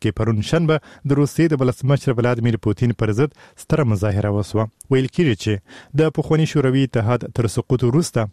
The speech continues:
د روسیې د حکومت پر ضد تر ټولو ستره مظاهره وه. د خپلواکو سرچینو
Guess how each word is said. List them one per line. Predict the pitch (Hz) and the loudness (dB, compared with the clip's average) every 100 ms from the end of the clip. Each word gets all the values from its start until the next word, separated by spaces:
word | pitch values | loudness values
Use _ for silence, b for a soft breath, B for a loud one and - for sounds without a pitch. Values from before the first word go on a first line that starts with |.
| _ 117 | _ -4
د | 113 104 | 0 0
روسیې | 104 - 113 | 0 0 0
د | 107 | 0
حکومت | 110 - 113 107 107 | 0 0 -2 -2 -4
پر | 101 | 0
ضد | 143 - B B - | 0 -2 B B -4
تر | 135 - | -2 0
ټولو | 165 151 | 2 0
ستره | - 165 135 | 0 -2 0
مظاهره | 101 104 95 104 101 | 0 0 0 0 -2
وه. | 117 - _ 151 | -2 -8 _ -4
د | 156 | -2
خپلواکو | 151 139 151 135 127 | 2 2 0 -2 -4
سرچینو | 110 120 120 | -2 0 0